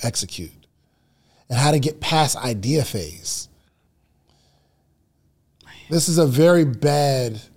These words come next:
example, but it's a really good example. It's just not, like, children friendly. So Eric Thomas,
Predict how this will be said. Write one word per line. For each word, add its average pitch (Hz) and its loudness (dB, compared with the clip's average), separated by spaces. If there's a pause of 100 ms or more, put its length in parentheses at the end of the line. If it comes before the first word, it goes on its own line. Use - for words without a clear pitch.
(480)
example, 110 -6 (480)
but 151 0
it's 139 2
a 151 4
really 170 8
good 147 6
example. 110 -4 (680)
It's 117 -2
just 123 -2
not, 135 2
like, 110 -4 (320)
children 113 0
friendly. 85 -12 (720)
So - -8
Eric 156 0
Thomas, 143 -2